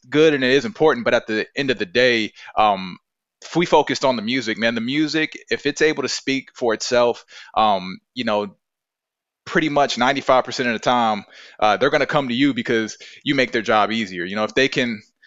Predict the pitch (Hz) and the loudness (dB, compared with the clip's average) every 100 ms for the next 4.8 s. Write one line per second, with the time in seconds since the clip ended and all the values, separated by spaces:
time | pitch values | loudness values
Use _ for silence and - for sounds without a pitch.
0 | _ - 147 139 123 143 143 127 120 107 | _ -4 -2 0 0 0 2 0 -2 -2
1 | 135 139 135 - 127 113 123 120 104 120 | 0 2 0 0 0 2 0 0 0 0
2 | 123 131 123 110 110 123 143 143 - - | 0 -2 -2 -2 0 0 2 -2 -4 -18
3 | - 113 110 104 160 147 127 107 107 107 | -8 -2 0 4 4 4 2 0 2 2
4 | 98 - 104 101 - 117 110 98 | 2 0 0 0 0 0 0 -4